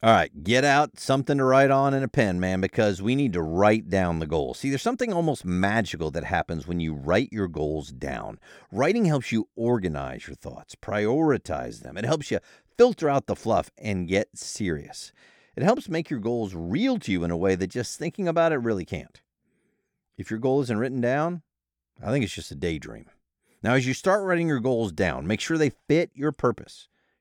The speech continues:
your why. The whole point is to get your life focused on your why.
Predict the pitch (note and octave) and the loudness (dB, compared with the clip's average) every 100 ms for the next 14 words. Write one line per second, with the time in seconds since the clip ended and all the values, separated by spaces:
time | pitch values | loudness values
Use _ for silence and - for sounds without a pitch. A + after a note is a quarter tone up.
0 | - D#2 D2 G2 E2 B1+ - _ _ _ | -14 -10 0 2 2 -2 -10 _ _ _
1 | _ - G#2+ D#3+ - F3+ B2+ C#2 _ _ | _ -2 2 2 2 0 0 0 _ _
2 | _ - F#2 F#2+ E2+ - - E3 F3 - | _ -12 -8 -4 0 0 0 0 0 0
3 | A2 - G#2+ - A2+ G2 G2+ F#2+ G#2 A2 | -2 -2 -6 -6 -4 -2 -2 0 2 0